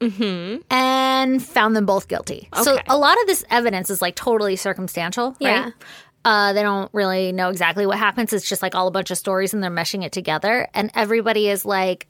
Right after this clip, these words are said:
Speaker 2: "Okay, you know, according to the stories, technically speaking, Elizabeth didn't really do anything." But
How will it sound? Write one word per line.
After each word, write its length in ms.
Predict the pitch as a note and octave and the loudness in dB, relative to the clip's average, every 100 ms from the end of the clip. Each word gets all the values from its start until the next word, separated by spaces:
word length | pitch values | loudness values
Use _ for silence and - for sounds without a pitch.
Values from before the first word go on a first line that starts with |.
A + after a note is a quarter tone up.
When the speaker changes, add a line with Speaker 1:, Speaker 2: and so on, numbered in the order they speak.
| F3 | -4
Speaker 2:
"Okay, 460 | E3+ B3+ G3+ G3 - | -2 0 0 -2 -4
you 100 | A#3 | -2
know, 260 | F#3+ F#3+ - | -2 -2 -6
according 420 | - - A#3+ A#3 | -8 -4 -2 -2
to 100 | A3+ | -4
the 80 | G3 | -6
stories, 760 | - - C#4+ A3 G3 F#3+ F#3+ - | -4 0 2 2 2 0 -2 -8
technically 920 | - - F4 G4 F#4 - D4+ - B3 | -14 -4 0 2 0 0 -4 0 -2
speaking, 380 | - C#4+ C4+ A3 | -2 -4 -2 -2
Elizabeth 420 | G3 G3+ G3 G3 | 0 -2 -4 -4
didn't 200 | F#3 F#3+ | -4 -2
really 240 | F#3 F3 F3 | 0 0 0
do 180 | F3 F#3 | -2 -2
anything." 400 | A#3+ D4+ E4+ F#4 - - - - _ - | -2 -2 -4 -6 -12 -16 -18 -20 _ -20
But 800 | F#3+ F#3+ C4 D#4+ G3 F3 G#3+ - | -18 -4 2 4 4 4 0 -2